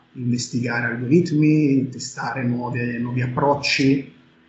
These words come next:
dicevo prima il machine learning, ma, eh, approcci di stima, eh, raffi-, ehm, raffinamento delle misure, delle osservazioni, tutto un mondo in cui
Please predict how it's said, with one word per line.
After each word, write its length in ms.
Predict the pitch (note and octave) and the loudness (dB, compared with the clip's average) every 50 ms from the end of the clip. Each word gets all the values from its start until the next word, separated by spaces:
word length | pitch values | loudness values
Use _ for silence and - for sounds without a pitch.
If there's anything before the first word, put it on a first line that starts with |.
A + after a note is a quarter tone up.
| _ _ | _ _
dicevo 320 | - B2+ A#2 - A#2+ A#2+ | -10 -6 -4 -2 -2 0
prima 200 | - D3 B2 B2 | 2 4 4 6
il 60 | B2 A#2+ | 6 4
machine 360 | A#2 A#2 - - C3+ A#2+ A#2+ | 2 2 0 -2 -2 -2 0
learning, 800 | B2+ C3+ C#3 C3+ C3 C3 C3 C3 B2+ B2+ B2+ B2+ B2+ B2+ B2+ A#2+ | 2 2 4 4 2 2 2 0 0 0 0 0 0 -2 -2 -4
ma, 360 | A#2 A2 A2 A2 - - - | -6 -6 -8 -10 -12 -12 -14
eh, 260 | - - - - G#2+ | -16 -16 -16 -18 -20
approcci 360 | - - - A#2+ - - B2+ | -20 -20 -18 -14 -12 -10 -10
di 80 | A#2 A#2+ | -10 -12
stima, 840 | - - - - B2+ B2+ C3 C3+ C3 C3 B2+ B2 B2+ B2+ B2+ - - - - _ _ - | -14 -14 -8 -4 -2 0 0 0 -2 -2 -4 -6 -6 -6 -6 -10 -14 -18 -20 _ _ -16
eh, 580 | - C3 B2 A2+ A#2+ A#2 A2+ A#2+ A#2 A#2+ - - | -14 -12 -10 -10 -10 -10 -10 -10 -12 -12 -14 -14
raffi-, 440 | - - - - D3 C3 B2+ A#2 | -16 -12 -4 -2 0 0 0 -2
ehm, 720 | C3 C3+ A#2+ A#2+ A#2+ A#2 A#2 A#2 A2+ A2+ A2+ A#2+ A#2+ A#2 A#2 - _ _ _ - - _ _ _ _ _ _ _ _ - - - - - | -4 -6 -6 -6 -6 -6 -8 -8 -10 -10 -12 -14 -18 -18 -20 -20 _ _ _ -20 -20 _ _ _ _ _ _ _ _ -20 -18 -14 -8 -6
raffinamento 560 | D3+ D3 - - C#3+ C3+ C3+ C#3 B2+ B2+ C#3+ | -6 -4 -2 0 2 2 4 4 2 2 2
delle 200 | C3+ C3 B2+ B2 | 0 2 2 2
misure, 520 | B2 B2+ B2 B2 C#3 D#3 D#3 D3 D3 C3+ | 2 2 2 2 2 2 2 2 2 0
delle 140 | A#2+ B2 A#2+ | 0 -4 -6
osservazioni, 840 | - - - - B2+ B2 B2 - - - F3 E3 C#3 B2+ B2 A#2+ B2 | -8 -10 -14 -16 -16 -16 -16 -12 -8 -4 -2 -2 -2 -2 -4 -6 -8
tutto 220 | - E3 - F#3+ F#3+ | -6 -4 0 2 2
un 80 | F#3+ | 2
mondo 360 | E3 D3 C3 B2+ D3+ D3+ - | 2 2 2 0 -2 -2 -4
in 120 | - - A#2+ | -6 -10 -10
cui 460 | - C3 B2 A#2+ B2 A#2+ A2+ - | -10 -10 -10 -8 -8 -8 -10 -12